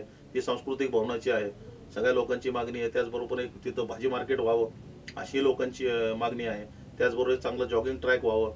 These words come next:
त्याचबरोबर मुलांना खेळायला एक चांगलं क्रीडांगण असावं, जॉगिंग ट्रॅक असावं, महिलांसाठी एक स्वतंत्र जॉगिंग ट्रॅक असावं,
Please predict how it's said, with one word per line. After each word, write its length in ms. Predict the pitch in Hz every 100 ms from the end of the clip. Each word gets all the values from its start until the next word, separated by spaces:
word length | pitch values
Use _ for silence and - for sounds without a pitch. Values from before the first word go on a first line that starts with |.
| - - - -
त्याचबरोबर 360 | 120 123 127
मुलांना 300 | 123 127 127
खेळायला 300 | 127 107 113
एक 80 | 117
चांगलं 220 | 120 120
क्रीडांगण 440 | 113 113 123 135 135
असावं, 360 | 123 120 113 110 - - - 110
जॉगिंग 260 | 117 131
ट्रॅक 260 | 135 127 127
असावं, 320 | 123 120 117
महिलांसाठी 480 | 113 113 127 120 123
एक 80 | 123
स्वतंत्र 360 | 117 131 -
जॉगिंग 320 | 127 127 120 104
ट्रॅक 240 | 127 113
असावं, 320 | 110 113 107